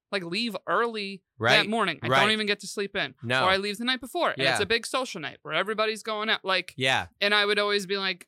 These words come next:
Speaker 1: "Can I go to, like, just some family in Jersey that's, like, a thirty-minute drive?"
Speaker 2: Right,
Speaker 1: Like, I
Speaker 2: right.
Speaker 1: don't wanna
Speaker 2: Would
Speaker 1: make the
Speaker 2: love that.
Speaker 1: trek. It's
Speaker 2: Nope.
Speaker 1: not that I don't wanna see you and I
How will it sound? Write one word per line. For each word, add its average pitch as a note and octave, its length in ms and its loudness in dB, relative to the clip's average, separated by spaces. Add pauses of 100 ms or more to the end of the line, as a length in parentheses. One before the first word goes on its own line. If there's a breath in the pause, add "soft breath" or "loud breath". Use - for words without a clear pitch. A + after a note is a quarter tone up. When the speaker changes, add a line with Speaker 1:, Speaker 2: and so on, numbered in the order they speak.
(120)
Speaker 1:
"Can G#3 140 -4
I D4 180 0
go D#4 160 -2
to, C#4+ 100 -4
like, B3+ 260 -4
just A3 220 -8
some A3 160 -6
family G3 560 -4
in F3+ 140 -4
Jersey E3+ 440 -6
that's, E3 200 -12
like, D3 280 -12 (600)
a - 40 -16
thirty-minute F3+ 720 -4
drive?" D#3 360 0
Speaker 2:
Right, A#2 240 2
Speaker 1:
Like, F3+ 320 0
I - 20 -4
Speaker 2:
right. A#2+ 220 6
Speaker 1:
don't G#3+ 160 0
wanna A3 160 0
Speaker 2:
Would G#3+ 60 -2
Speaker 1:
make G#3 140 -2
the A2+ 60 0
Speaker 2:
love A#2 140 4
that. G2+ 40 -8
Speaker 1:
trek. - 400 2
It's - 80 0
Speaker 2:
Nope. A#2+ 80 4
Speaker 1:
not C4 140 2
that B3+ 80 -2
I A#3+ 60 0
don't F3+ 340 -6
wanna A3+ 220 -4
see B3 180 -8
you F#3+ 220 -6
and D#3+ 100 -16
I D3+ 80 -12